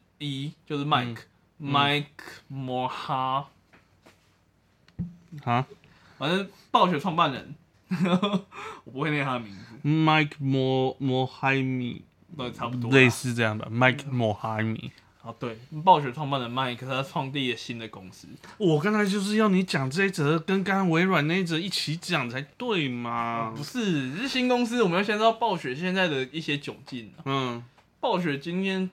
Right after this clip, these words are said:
Speaker 1: 这，这次的窘境其实蛮大的。
Speaker 2: 为什么？
Speaker 1: 就是员工不满暴雪。
Speaker 2: 那很正常啊。
Speaker 1: 不满暴雪原因是什么，知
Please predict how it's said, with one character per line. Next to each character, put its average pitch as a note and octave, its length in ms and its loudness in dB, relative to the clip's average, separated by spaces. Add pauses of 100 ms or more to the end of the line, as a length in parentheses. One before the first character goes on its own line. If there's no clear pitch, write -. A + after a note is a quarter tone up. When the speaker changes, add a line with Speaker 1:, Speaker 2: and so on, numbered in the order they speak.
Speaker 1:
这， F#3+ 160 0
这 F#3+ 260 0
次 F3+ 160 2
的 - 20 0
窘 B2+ 200 -6
境 D#3 180 -4
其 D3 100 -12
实 C3+ 80 -8
蛮 A#2+ 320 -10
大 A#2 260 -4
的。 - 100 -20 (300)
Speaker 2:
为 C#3+ 100 0
什 B2+ 120 -4
么？ G2 160 -12 (160)
Speaker 1:
就 F#3+ 80 -2
是 F#3+ 80 0
员 C3+ 160 -2
工 C3 200 -6
不 C3+ 120 -10
满 A2 200 -8
暴 G#2 260 -8
雪。 - 300 -18
Speaker 2:
那 D3+ 80 -12
很 B2+ 120 -8
正 C3 220 -2
常 B2 100 -2
啊。 A2 320 -2
Speaker 1:
不 G#3+ 120 0
满 D#3+ 120 4
暴 E3+ 160 4
雪 D3 100 0
原 C3 100 -4
因 C3+ 80 -6
是 C#3+ 60 -6
什 C#3 60 -8
么， A#2 120 -12
知 G#2+ 60 -20